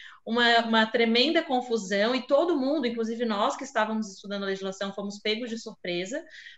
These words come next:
porque o que se acreditava é que, de fato, a legislação iria ficar pra dois mil e vinte e um,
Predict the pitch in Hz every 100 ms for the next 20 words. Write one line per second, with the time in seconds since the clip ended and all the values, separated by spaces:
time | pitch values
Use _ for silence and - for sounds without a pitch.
0 | - 196 196 220 214 - 220 220 214 202
1 | 208 202 196 196 190 - 196 190 196 196
2 | 196 190 208 196 190 208 208 - 196 -
3 | 190 190 190 185 180 170 180 - 180 202